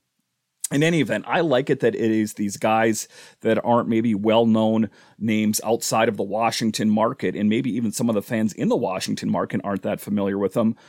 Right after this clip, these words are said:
that they are the ones that are producing. And I think that if you can get a team that is building from a foundational level, uh, and, and working its way up to the upper tier, I think that that is going to put a fire,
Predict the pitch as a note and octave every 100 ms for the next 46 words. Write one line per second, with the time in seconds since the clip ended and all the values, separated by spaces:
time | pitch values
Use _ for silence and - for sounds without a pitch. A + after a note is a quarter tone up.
0 | - _ - C#3 - C#3+ D#3 C#3 B2+ B2+
1 | A2+ A#2 A#2+ A#2 G#2 G#2+ G2+ B2 A2 A#2+
2 | C#3 G2 E2+ C#2 G#2 G#2 - B2+ B2+ G2+
3 | F#2 A#2 A2 - F3+ F3 D3 B2 B2 G#2
4 | F#2+ - B2+ B2+ A2 G#2+ G#2 G#2 G#2 A2+
5 | A#2 G#2 G2 - - - - B2 A2 -
6 | B2 B2 A#2+ C3+ - G#2 F#2 F#2+ F#2 F#2
7 | F#2+ - - - F#2 F2+ A2+ G#2+ - A2+
8 | A#2 B2 B2 A2 - G#2+ G#2+ A2 - A2
9 | G#2+ B2+ C3 A#2 - G2+ F#2+ A2 - C3+
10 | A2+ G#2+ A2+ - A2 - G#2+ A2 - G#2+
11 | A2 F#2+ - A2 A2 C3+ F#3+